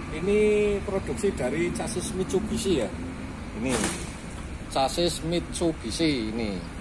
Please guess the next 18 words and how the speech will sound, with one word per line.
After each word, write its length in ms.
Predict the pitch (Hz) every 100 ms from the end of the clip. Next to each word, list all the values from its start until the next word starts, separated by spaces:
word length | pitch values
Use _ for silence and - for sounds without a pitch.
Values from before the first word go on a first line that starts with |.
| - - -
Chassis 320 | - 107 127 -
Mitsubishi 840 | 120 - 117 107 - 143 160 165 -
kelihatannya 480 | 151 143 147 147 170
kalau 240 | 165 156
nggak 160 | 123 -
salah 240 | 131 139
itu 240 | 147 147 170
ta-, 240 | 160 156 156
sekitar 400 | 165 156 - 156
tahun 440 | 127 151 160 160 117
delapan 320 | 110 127 131
puluhan 360 | 147 151 123
ini. 220 | 101 85 85 - - - - - - - - - 98
Ini 80 | 98 -
dengan 500 | 117 131 170 180 185 185 180 180 185 180
menggunakan 400 | 156 131 135 165 170
empat 160 | 170 165
roda. 360 | 160 - 98